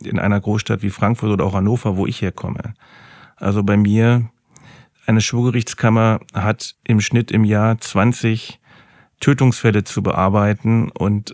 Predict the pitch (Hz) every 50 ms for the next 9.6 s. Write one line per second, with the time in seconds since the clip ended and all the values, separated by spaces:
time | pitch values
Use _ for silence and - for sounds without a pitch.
0 | - - 92 104 - - - - 101 - 120 117 110 - 117 104 - - 120 107
1 | 98 104 104 - - 101 101 - - 127 127 131 127 123 113 - - 87 107 104
2 | - - 117 - - 113 107 101 98 101 - - 104 98 98 101 - - - -
3 | - - - - _ - 113 101 - - - 90 104 117 123 127 123 117 110 107
4 | 107 107 107 - _ - - - - - - - - - - 110 110 120 139 131
5 | - - - - 117 120 110 110 101 - - - 117 113 117 123 123 - - 110
6 | 110 101 - 104 104 - 117 104 101 110 - 120 110 - - 120 131 - - -
7 | 110 107 110 98 98 92 95 107 101 95 95 87 90 - - 117 - - 113 113
8 | 110 113 107 - - 165 - - - 113 98 - 107 104 101 - - 104 95 104
9 | 101 101 98 92 95 98 92 90 87 87 101